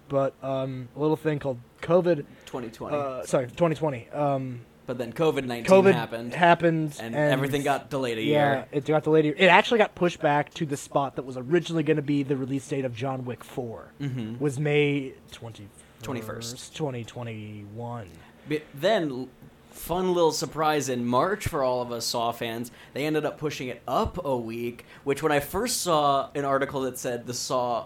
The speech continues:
Speaker 2: uh, the Spiral release date had changed,
Speaker 1: You're
Speaker 2: I
Speaker 1: like,
Speaker 2: thought they were pushing it back, and I
Speaker 1: "No."
Speaker 2: was pissed until I actually read the article that it was being pushed
Speaker 1: The
Speaker 2: forward.
Speaker 1: film was released, at least in the United States, the day I graduated college.
Speaker 2: Mm-hmm.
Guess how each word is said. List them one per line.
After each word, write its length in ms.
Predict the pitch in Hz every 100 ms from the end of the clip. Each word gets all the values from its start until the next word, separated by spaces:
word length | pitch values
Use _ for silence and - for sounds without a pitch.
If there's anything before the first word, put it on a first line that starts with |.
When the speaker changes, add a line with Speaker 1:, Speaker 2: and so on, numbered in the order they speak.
| -
Speaker 2:
uh, 140 | 127
the 100 | 123
Spiral 420 | 123 - 135 131 127
release 240 | 127 131
date 120 | 123
had 120 | 120
changed, 280 | 131 123 117 - -
Speaker 1:
You're 100 | 185
Speaker 2:
I 100 | 180
Speaker 1:
like, 80 | 190
Speaker 2:
thought 120 | 196
they 60 | 196
were 120 | 208
pushing 280 | 214 220 226
it 80 | 156
back, 240 | 156 156
and 80 | 180
I 120 | 165
Speaker 1:
"No." 60 | 156
Speaker 2:
was 180 | 139 - -
pissed 500 | 156 156 131 - - -
until 220 | 143 147 127
I 80 |
actually 400 | 127 147 - 160
read 240 | 127 135 131
the 120 | 135
article 440 | 127 127 127 120
that 180 | 117 117 87
it 100 | 131
was 140 | 120
being 260 | 117 120 120
pushed 220 | 123 107
Speaker 1:
The 60 | 131
Speaker 2:
forward. 340 | - 127 113
Speaker 1:
film 280 | 190 214 240
was 260 | 233 180 151
released, 760 | 180 165 156 147 - - - _ _ _ _ - - - -
at 140 | 151
least 220 | 175 170
in 80 | 175
the 60 | 165
United 300 | 160 156 143
States, 520 | 135 143 120 - - - _ - - 117
the 120 | 156
day 300 | 127 160 165
I 120 | 175 170
graduated 760 | 131 147 147 113 147 135 123 113
college. 600 | 120 95 80 - - 135
Speaker 2:
Mm-hmm. 340 | 131 123 120